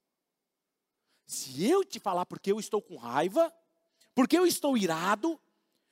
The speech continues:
e nós achamos que nós estamos certos e que os outros estão errados.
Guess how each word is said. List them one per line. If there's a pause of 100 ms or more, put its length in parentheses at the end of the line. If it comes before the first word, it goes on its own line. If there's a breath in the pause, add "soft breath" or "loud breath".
(220 loud breath)
e
nós
achamos
que
nós
estamos
certos
e
que
os
outros (420)
estão
errados.